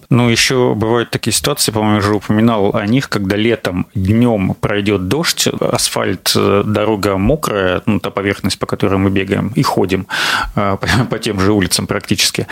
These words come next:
И, э, когда днём дождь прошёл, всё, тучи уходят, возвращается солнце, и вроде бы ты выходишь на улицу, сейчас всё будет хорошо, потому что после дождя, но вот эта вот влага, которая на земле, она испаряется,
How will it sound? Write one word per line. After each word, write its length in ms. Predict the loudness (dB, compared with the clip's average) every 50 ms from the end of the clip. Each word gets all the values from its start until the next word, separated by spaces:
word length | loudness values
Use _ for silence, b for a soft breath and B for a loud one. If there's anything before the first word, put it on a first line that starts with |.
| B B B B B B B
И, 460 | -2 0 2 2 4 4 4 2 2 0
э, 240 | 0 0 0 0 -2 -2
когда 480 | -4 -6 -2 -2 0 0 0 0 0 0
днём 480 | -2 -2 0 2 2 2 2 2 2 2
дождь 200 | 2 0 -2 -2
прошёл, 680 | -4 -2 -2 0 0 2 4 4 4 4 2 2 0
всё, 220 | 0 0 0 0 0
тучи 280 | 0 0 0 2 0 0
уходят, 320 | 2 2 2 2 2 2
возвращается 580 | 0 0 0 0 0 -2 0 0 -2 -2 0 -2
солнце, 580 | 0 0 2 2 2 2 2 2 2 2 2
и 180 | 2 2 2 4
вроде 280 | 4 4 4 2 2
бы 100 | 0 -2
ты 120 | -2 -2 0
выходишь 460 | 0 0 0 0 -2 0 0 0 0
на 100 | 0 2
улицу, 380 | 2 2 2 2 2 0 -2 -2
сейчас 340 | -2 -2 -2 -2 -2 -2
всё 200 | -2 -2 -2 0
будет 240 | 0 0 0 -2 -2
хорошо, 380 | -2 -2 -2 0 0 -2 -2 -2
потому 300 | -4 -6 -6 -4 -4 -4
что 160 | -4 -4 -4
после 300 | -4 -2 -4 -2 0 0
дождя, 420 | 0 0 0 0 0 0 2 2 2
но 180 | 2 2 2
вот 160 | 2 0 0 -2
эта 160 | -2 0 0
вот 140 | 0 2 2
влага, 340 | 2 2 2 2 0 -2
которая 340 | -2 -2 -2 -2 0 0 2 0
на 100 | 0 0
земле, 400 | 0 0 2 2 2 2 2 0
она 340 | -2 -4 -2 -2 -2 -2 -2
испаряется, 720 | -2 -4 -4 -4 -2 0 2 2 2 2 2 0 -2 -2 -4